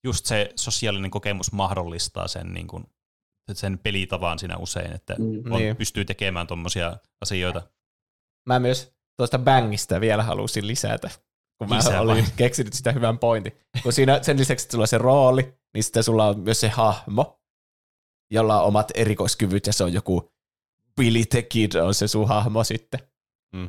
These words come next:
Speaker 3: Ja sillä on joku rooli, ja sitten vielä sä kerät sille aseita, ja sulla on ne enkat ja kaikki, ja sä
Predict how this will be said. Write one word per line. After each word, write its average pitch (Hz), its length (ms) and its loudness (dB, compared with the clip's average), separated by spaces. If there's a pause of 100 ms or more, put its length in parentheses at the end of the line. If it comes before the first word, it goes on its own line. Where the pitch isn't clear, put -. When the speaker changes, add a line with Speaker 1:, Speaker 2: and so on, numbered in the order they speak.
Speaker 3:
Ja 113 100 0
sillä 104 180 0
on 101 60 4
joku 104 220 0
rooli, 127 520 4
ja 117 120 0
sitten 110 420 0
vielä 107 220 2
sä 107 120 0
kerät 104 300 0
sille 110 220 2
aseita, 104 460 2
ja 101 140 2
sulla 104 220 0
on 101 60 2
ne 110 120 -2
enkat 107 420 0
ja 101 100 0
kaikki, 104 360 0
ja 101 80 2
sä 104 160 0